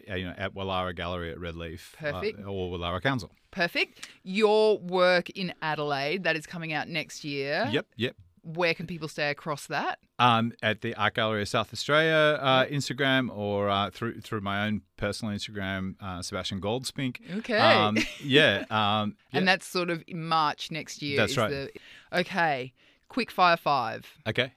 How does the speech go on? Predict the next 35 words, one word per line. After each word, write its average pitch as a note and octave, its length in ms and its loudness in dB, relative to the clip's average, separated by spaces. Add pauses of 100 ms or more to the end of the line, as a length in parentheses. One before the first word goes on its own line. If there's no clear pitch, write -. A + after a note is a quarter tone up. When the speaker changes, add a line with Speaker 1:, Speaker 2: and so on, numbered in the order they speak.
(140)
Speaker 1:
So, B2+ 280 2
so - 120 2
what D3 140 6
is B2 80 2
this? C3+ 220 2
You, A2 80 2
you - 80 0
Speaker 2:
This C4 120 8
Speaker 1:
ask C#4+ 100 4
Speaker 2:
is B3 60 -2
just, D#4 160 -2
like, B3+ 200 6
quick C4 340 -4
five G3 360 6
questions. G#3+ 560 -4
Speaker 1:
Yep. C3 200 4
Speaker 2:
Okay, G#3+ 200 4
'cause G#3+ 220 -6
my C4+ 320 0
ethos F3+ 500 -8
is, D3+ 320 -10
and F3+ 120 -8
this, - 240 -10
I F#3+ 100 0
kinda G#3 260 -6
started F3+ 360 -2
this E3 180 -8
for - 100 -18
the D#3+ 160 -8
artists, C#3 640 -8
is D3+ 160 -10
that D#3 180 -8 (960)
the F3 200 -6
more A3+ 320 0
personal G3 840 -6